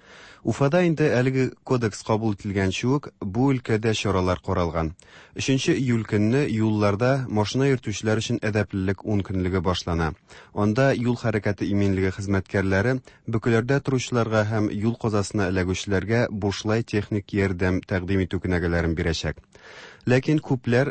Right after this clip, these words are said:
мондый чаралар күз буяу өчен генә оештырыла дип исәпли һәм гомумән Русиядә итәгатьле милиционерлар булачагына шикләнеп карый.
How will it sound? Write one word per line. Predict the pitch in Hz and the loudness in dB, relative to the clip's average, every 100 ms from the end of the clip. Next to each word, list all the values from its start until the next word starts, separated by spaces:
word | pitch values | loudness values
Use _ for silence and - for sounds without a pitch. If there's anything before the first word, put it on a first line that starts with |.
| - | 0
мондый | 110 135 135 | 0 2 0
чаралар | - 110 98 98 92 | 0 0 2 0 -2
күз | - 104 92 | -2 -2 0
буяу | 107 117 | 2 2
өчен | 120 - 127 | 2 0 2
генә | 127 131 | 2 2
оештырыла | 127 120 - 127 123 123 | 0 -2 -2 0 2 2
дип | 123 | 0
исәпли | - 127 135 131 127 - - | -2 -2 0 0 0 -8 -4
һәм | 113 107 | 0 2
гомумән | 101 117 139 143 151 - 104 | 4 4 4 4 2 0 0
Русиядә | 101 95 120 120 131 123 | 0 0 -2 0 0 0
итәгатьле | 104 104 95 92 113 | -2 -2 -2 -2 0
милиционерлар | 110 98 90 - 98 92 87 98 101 | 0 0 0 -2 0 0 2 0 0
булачагына | 95 90 - 87 87 95 98 | 0 0 0 -2 0 0 0
шикләнеп | - 104 95 92 85 - | -2 -6 -2 0 0 -2
карый. | - 78 - | -2 -2 -4